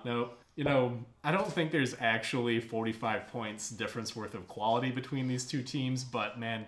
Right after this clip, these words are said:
Pitt really, it, they're, they're handling this Penn State kind of looking down slash disrespecting them thing all wrong. And I get that when you don't play them every year, maybe you feel like you gotta, like, desperately cling to this and, like, make sure that, like, just go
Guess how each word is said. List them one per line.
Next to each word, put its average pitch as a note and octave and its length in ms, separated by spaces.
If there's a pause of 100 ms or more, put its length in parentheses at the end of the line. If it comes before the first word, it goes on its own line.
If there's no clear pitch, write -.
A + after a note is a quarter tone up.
Pitt G#3 300
really, B2 420
it, B2 420
they're, D#3+ 240
they're D3 160
handling C#3+ 560
this A2+ 380 (180)
Penn B2 240
State B2 520 (160)
kind A#2+ 200
of G2+ 120
looking A2+ 300
down G#2 340
slash G#2 360
disrespecting A2 640
them G#2+ 120
thing G#2+ 300
all B2+ 240
wrong. E2 320 (240)
And A#2+ 80
I A2+ 80
get D#3 240
that C3 220
when A#2+ 100
you A2+ 80
don't A#2+ 180
play A#2+ 200
them A2+ 100
every A2 240
year, G#2 220
maybe G#2+ 240
you G#2 40
feel A#2 220
like G#2+ 200 (340)
you B2 100
gotta, A#2 220
like, G2+ 180
desperately B2+ 440
cling A#2+ 300
to A#2+ 80
this A2+ 220
and, A#2 80
like, G#2+ 160
make A#2 180
sure A#2+ 240
that, A2 200
like, G2+ 180
just - 220
go A2+ 260